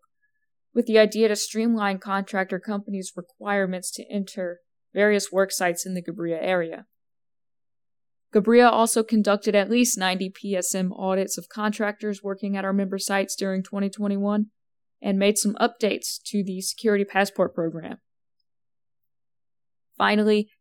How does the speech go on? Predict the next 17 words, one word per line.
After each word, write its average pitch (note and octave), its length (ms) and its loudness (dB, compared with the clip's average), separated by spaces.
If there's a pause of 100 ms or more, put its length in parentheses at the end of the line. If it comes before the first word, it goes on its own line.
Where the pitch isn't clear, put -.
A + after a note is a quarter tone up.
(120)
Gabria G3+ 320 6
held G3 240 4
its F#3+ 160 2
annual F#3+ 340 0
Contractor F#3+ 640 0
Safety F#3 400 -2
Excellence F3+ 460 -2
Awards F#3+ 320 2
program, G#3+ 560 2 (460)
where G3+ 260 6
we G3 200 0
recognize G#3+ 520 2
contractors G#3+ 720 2
who A3+ 100 0
were F3 120 -2
nominated F#3 720 0
and F#3 200 -4